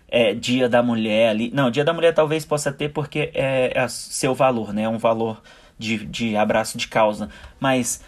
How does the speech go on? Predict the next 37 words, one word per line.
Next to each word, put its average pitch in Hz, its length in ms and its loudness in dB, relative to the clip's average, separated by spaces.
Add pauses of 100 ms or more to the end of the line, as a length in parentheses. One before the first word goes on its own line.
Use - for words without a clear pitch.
(160)
"parabéns 147 440 4
São 143 180 -4
Paulo", 147 500 0 (560)
dá 156 140 4
os 185 140 0
parabéns 202 420 2
lá 180 160 0
nos 202 140 -2
stories, 147 540 0
não 165 180 -2
dê 180 100 -2
parabéns 160 460 0
no 165 80 -8
seu 160 180 -4
feed, 143 500 -2 (240)
a 143 80 0
não 160 140 -2
ser - 160 -4
que - 80 -8
seja 180 260 -2
um 180 120 2
vídeo 123 480 -4 (680)
que 135 120 -2
você 135 340 -4 (220)
tenha 135 440 -2
condições 123 480 -2
de - 80 -6
fazer 117 260 2
esse 117 200 -2
vídeo, 117 360 -4 (380)
que, 113 260 0 (380)
ó, 120 220 2 (220)
São 147 260 0
Paulo 185 500 2 (420)
alinhado 135 460 2
à 127 60 6
organização. 127 720 -2